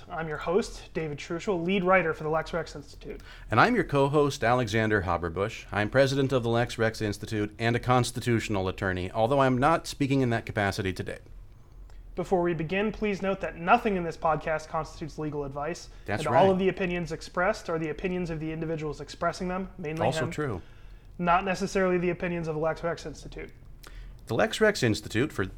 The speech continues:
Speaker 2: those of you unfamiliar, is a nonprofit constitutional advocacy organization. If you'd like to learn more about our organization's activities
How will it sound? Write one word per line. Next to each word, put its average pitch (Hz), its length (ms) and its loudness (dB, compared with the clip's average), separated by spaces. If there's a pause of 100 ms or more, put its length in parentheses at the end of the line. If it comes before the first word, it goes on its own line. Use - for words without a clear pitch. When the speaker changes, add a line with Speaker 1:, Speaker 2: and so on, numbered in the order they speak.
Speaker 2:
those 92 200 0
of 90 60 0
you 90 80 2
unfamiliar, 101 640 2
is 135 200 0
a 139 40 4
nonprofit 175 600 2
constitutional 120 800 0
advocacy 95 580 0
organization. 95 760 -4 (120)
If - 80 -10
you'd 151 120 2
like 240 160 2
to 175 100 0
learn 160 160 6
more 113 160 8
about 107 220 6
our 101 120 6
organization's 95 720 2
activities 101 600 0